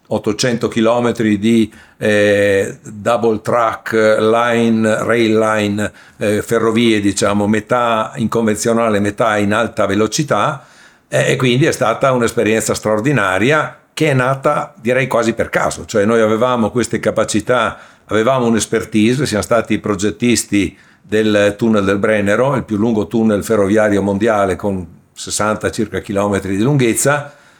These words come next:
Eh, io ho avuto l'onore di firmare quel progetto e è ancora depositato presso il, il cipe a Roma. Abbiamo tentato gli usa, il Canada,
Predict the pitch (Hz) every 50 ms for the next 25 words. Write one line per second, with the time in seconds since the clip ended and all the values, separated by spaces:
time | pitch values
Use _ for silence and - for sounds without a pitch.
0 | _ - - 117 120 123 123 123 131 127 117 110 104 110 120 110 113 113 113 113
1 | 113 113 123 123 117 110 104 101 101 - 113 107 101 117 117 117 117 107 101 90
2 | - 110 107 104 104 104 87 - 107 101 90 127 120 113 107 104 - 101 95 95
3 | - - 104 101 104 104 95 - 113 110 110 104 98 101 95 - 101 92 101 98
4 | - 120 113 110 104 - 107 92 - 101 110 110 101 - - 104 95 92 - -
5 | - - - - _ - - 107 104 101 98 101 101 98 98 101 - - - 98
6 | 98 95 95 98 95 92 - - 131 120 110 - - 101 98 95 90 90 - 67
7 | - - - 131 139 147 131 117 113 143 160 165 - - - _ - 101 117 110
8 | 107 117 113 107 - 139 131 123 123 127 117 107 - - - - _ - 117 113
9 | 127 135 135 127 127 110 117 143 143 131 117 113 113 - 131 120 110 107 110 110
10 | 110 117 135 147 160 143